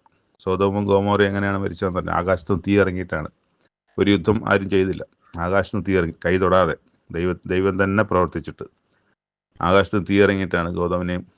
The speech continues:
ഗോമോറയും നശി-, സോതോമിനെയും ഗോമോറയും നശിപ്പിച്ചത്. കൈ തൊടാതെ പെട്ടെന്ന് മറിഞ്ഞു പോയ സോതോമിന്റെ പാപത്തേക്കാൾ എൻ്റെ ജനത്തിന്റെ പുത്രിയുടെ അകൃത്യം വലുതാകുന്നു. അതിങ്ങനെ അകൃത്യം വലുതായത് കൊണ്ടാണല്ലോ ഇന്നിപ്പോ ഈ ഇവിടെ എല്ലാം ചു-,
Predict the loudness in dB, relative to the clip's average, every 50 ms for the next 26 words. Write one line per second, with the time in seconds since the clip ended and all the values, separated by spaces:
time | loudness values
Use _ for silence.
0 | _ _ -8 -6 -4 -2 -2 -2 -2 -2 -2 -4 -6 -8 -4 -2 -2 0 0 -2
1 | -4 -4 -4 -2 -2 -2 -2 -2 -2 -4 -4 -4 -6 -8 -10 -12 -14 -12 -12 -12
2 | -14 -14 _ _ _ _ _ _ _ _ _ _ _ _ _ _ _ _ _ 2
3 | 4 4 6 6 6 6 6 6 4 4 0 -2 -2 -2 -4 -4 -2 -2 -2 -2
4 | -2 -4 -4 -4 -4 -4 -4 -6 -6 -6 -6 -4 -4 -4 -2 -2 -4 -4 -2 0
5 | 0 -2 -2 -2 -4 -4 -4 -2 -2 -4 -4 -4 -8 -14 _ _ _ _ -10 -6
6 | -4 -2 -2 -2 -2 0 -2 -2 -2 -4 -4 -6 -6 -6 -8 -8 -6 -4 -4 -4
7 | -2 -2 -2 -2 -2 -2 -2 -2 -2 -2 -2 -2 -2 -2 -2 -4 -6 -10 -14 -18
8 | -20 -20 -20 -20 -20 -20 -20 -20 -20 _ _ -12 -8 -4 -2 0 2 4 4 4
9 | 4 2 2 0 0 0 2 2 2 4 4 4 2 0 -2 -2 -2 -4 -4 -4
10 | -6 -6 -8 -8 -8 -10 -10 -8 -8 -8 -8 -8 -10 _ _ _ _ _ _ _
11 | _ _ _ _ _ _ -8 -4 -4 -2 -2 -2 0 2 2 2 2 2 0 -2
12 | -2 -6 -10 _ _ _ _ -8 -8 -8